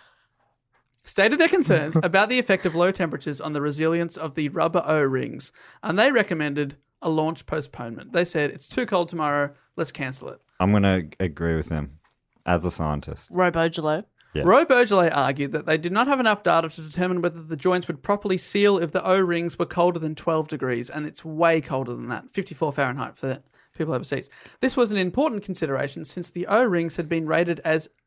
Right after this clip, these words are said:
Speaker 1: critically one, or a critical one component, meaning that there was no backup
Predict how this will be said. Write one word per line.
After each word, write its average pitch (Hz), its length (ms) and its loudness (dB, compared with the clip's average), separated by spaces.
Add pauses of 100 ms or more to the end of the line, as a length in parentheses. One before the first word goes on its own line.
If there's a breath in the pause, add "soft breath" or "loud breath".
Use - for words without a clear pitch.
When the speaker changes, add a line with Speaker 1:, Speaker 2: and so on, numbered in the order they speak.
(160)
Speaker 1:
critically 277 540 -4
one, 196 480 -2 (320 soft breath)
or 175 140 2
a 170 40 0
critical 202 420 0
one 170 200 2
component, 151 540 -2
meaning 151 300 -2
that 147 200 -6
there 165 100 0
was 156 140 -4
no 196 220 4
backup 175 500 2